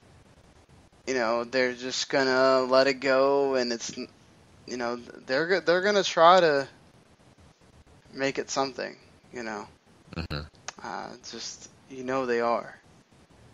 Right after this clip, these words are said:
Speaker 1: Uh, so, I would not be surprised at all here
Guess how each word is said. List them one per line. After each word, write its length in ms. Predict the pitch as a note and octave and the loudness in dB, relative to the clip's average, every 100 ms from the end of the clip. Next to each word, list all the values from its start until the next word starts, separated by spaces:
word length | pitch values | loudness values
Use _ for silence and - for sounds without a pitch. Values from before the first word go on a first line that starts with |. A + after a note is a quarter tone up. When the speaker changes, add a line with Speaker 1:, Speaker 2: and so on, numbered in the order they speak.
| - - | -20 -12
Speaker 1:
Uh, 360 | E2+ F#2 - G1+ G1+ - - - _ _ - - | -10 -8 -10 -12 -16 -20 -20 -20 _ _ -20 -20
so, 420 | - F#2 E2+ F#2 - - _ _ _ _ - _ - - - - | -14 -10 -10 -12 -18 -20 _ _ _ _ -20 _ -20 -20 -20 -12
I 360 | G1+ A#2+ A#2 | -8 -2 -2
would 240 | B2 B2+ B2+ | -2 -6 0
not 260 | B2+ B2 | 0 0
be 80 | B2+ | -4
surprised 640 | - - - A2 G#2+ - | -12 -12 -10 -8 -8 -12
at 80 | G#2 | -10
all 280 | G2 - - | -12 -14 -16
here 260 | - A#2 | -14 -14